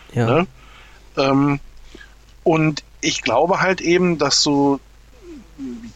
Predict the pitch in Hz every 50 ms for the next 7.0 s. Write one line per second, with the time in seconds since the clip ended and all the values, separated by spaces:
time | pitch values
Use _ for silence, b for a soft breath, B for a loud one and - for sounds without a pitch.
0 | - 120 - - - 160 147 147 139 127 143 165 - - - 165 165 156 151 151
1 | 147 143 131 - - 143 139 131 135 151 151 - - 151 139 131 135 127 - -
2 | 165 170 160 - 170 185 208 208 - - 165 156 151 139 151 156 143 151 147 156
3 | 160 170 170 175 175 - B B B B B B B B - 147 147 147 143 143
4 | 135 - - 135 120 - - 143 123 127 131 123 110 - 110 143 170 170 165 160
5 | 151 131 - - 131 123 127 131 131 127 - 139 131 131 135 - - - 135 117
6 | 127 107 123 156 180 160 - - 160 - 156 143 131 135 127 123 127 131 135 139